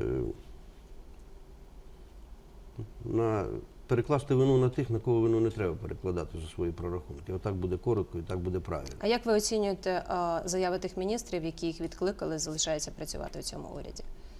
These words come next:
Speaker 1: Так само, як і заяву Абрамавичуса. Я ще раз повторюю, всі дорослі люди. От до вас би хтось підійшов і сказав: «Слухайте, давайте ви будете мені сьогодні задавати питання оці, які я хочу». Ви б на це погодилися?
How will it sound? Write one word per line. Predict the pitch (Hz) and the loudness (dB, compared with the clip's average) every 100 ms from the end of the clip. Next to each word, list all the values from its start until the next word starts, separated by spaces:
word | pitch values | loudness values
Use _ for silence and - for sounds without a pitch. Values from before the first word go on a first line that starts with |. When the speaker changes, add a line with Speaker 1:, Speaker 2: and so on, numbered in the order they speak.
| - - - - - - - - - | -14 -14 -14 -14 -12 -14 -14 -10 -2
Speaker 1:
Так | 123 | 2
само, | 160 147 | 4 6
як | 127 117 | 6 4
і | |
заяву | 110 123 120 113 | 4 6 8 6
Абрамавичуса. | 110 104 90 71 65 - - - - - - - - - - - - - | 6 4 4 2 -2 -6 -10 -10 -12 -12 -12 -14 -14 -14 -16 -16 -10 -4
Я | 113 | -2
ще | - | 2
раз | 104 | 0
повторюю, | - 87 - 85 82 | 2 -2 0 0 0
всі | - 147 | 0 4
дорослі | 113 104 - | 4 4 0
люди. | 87 - - - - - - | -2 -2 -4 -8 -12 -12 0
От | 110 | 6
до | 120 | 8
вас | 107 | 8
би | 90 | 4
хтось | 87 107 | -2 -2
підійшов | - 107 117 - 160 | 0 0 2 4 6
і | 113 | 4
сказав: | - 92 90 85 | 2 -2 0 0
«Слухайте, | 113 95 - 85 | -2 -2 -2 -2
давайте | 90 113 117 90 | 2 4 4 2
ви | 90 - - - - | -2 -2 -8 -12 -6
будете | 104 117 107 101 | 2 4 4 4
мені | 104 107 | 4 4
сьогодні | - 95 98 | 2 0 0
задавати | 92 98 107 - | 2 4 2 2
питання | - 90 98 90 80 | -4 -4 0 2 2
оці, | 90 - | 0 2
які | 104 85 95 | 2 2 2
я | 92 | 2
хочу». | - 82 - | 2 -2 0
Ви | 90 | 0
б | 107 | 4
на | 117 | 4
це | 135 | 2
погодилися? | 123 139 147 85 78 | 2 2 4 2 0